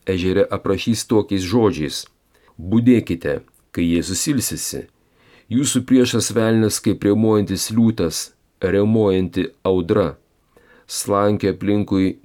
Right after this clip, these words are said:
tykodamas ką praryti.“ Pirmas Petro laiškas, penktas skyrius, aštunta eilutė. Ir nereikėjo ilgai laukti. Audra, kaip tas liūtas,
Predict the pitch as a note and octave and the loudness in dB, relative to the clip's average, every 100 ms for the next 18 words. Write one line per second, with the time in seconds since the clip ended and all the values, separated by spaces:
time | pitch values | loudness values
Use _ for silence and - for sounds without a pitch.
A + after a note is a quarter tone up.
0 | _ - G#2 - F#2+ F#2 F2+ F2 - - | _ -8 -4 -2 0 2 0 -2 -6 -4
1 | F#2+ F2 E2+ _ - G#2 F#2+ G#2 E2+ - | -2 -2 -4 _ -8 -2 0 0 -4 -6
2 | - _ _ _ _ _ _ - E2 D#2 | -12 _ _ _ _ _ _ -8 -4 -4
3 | D2+ - G2 G#2 G2+ G2+ G2+ _ _ _ | -6 -4 -2 -2 -2 -2 -4 _ _ _
4 | _ _ _ - F#2 F#2+ - - F#2+ - | _ _ _ -12 -4 -4 -4 -6 -6 -8
5 | _ _ _ - G2 F#2 E2 - - G2 | _ _ _ -6 -4 -4 -8 -10 -4 -2
6 | G2+ F#2+ - - F2 - F#2+ F2 E2+ D#2+ | -2 -4 -12 -10 -10 -6 -6 -2 -2 -2
7 | D#2+ - - _ _ _ _ A2 G#2+ A2 | -4 -6 -16 _ _ _ _ 0 2 4
8 | B2 B2+ B2+ F2+ E2+ F#2+ G2+ A2+ A#2+ A2 | 6 6 4 0 0 0 0 0 2 0
9 | E2+ - D#2 - _ _ _ - F2 E2+ | -2 -8 -10 -12 _ _ _ -2 -2 0
10 | F#2+ A#2+ D3 - - F#2 - F#2+ - - | 2 2 0 -8 -4 -4 -2 -4 -4 -2
11 | A2+ D3 G#2+ F2+ - | 0 2 0 -2 -4